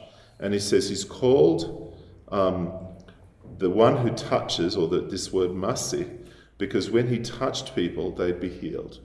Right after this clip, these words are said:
So he was touching people. He was the toucher. He's the toucher. And, um, Ibn Baz, who was the Grand Mufti of Saudi Arabia,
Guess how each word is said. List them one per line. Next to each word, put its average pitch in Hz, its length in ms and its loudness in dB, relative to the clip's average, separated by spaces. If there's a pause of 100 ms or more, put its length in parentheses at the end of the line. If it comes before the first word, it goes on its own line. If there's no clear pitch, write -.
(340)
So 98 200 -2
he 98 100 -6
was 92 140 -6
touching - 480 -8
people. 80 460 -8
He 107 80 -6
was 107 120 -6
the 90 80 -6
toucher. - 400 -8 (560)
He's 90 180 -8
the - 80 -10
toucher. - 460 -10 (1120)
And, 98 460 -2
um, 98 260 -2
Ibn 151 260 2
Baz, 107 340 6
who 110 80 4
was 95 160 -2
the 101 80 2
Grand 107 340 0
Mufti 101 280 0
of 90 80 2
Saudi 95 360 2
Arabia, 87 600 2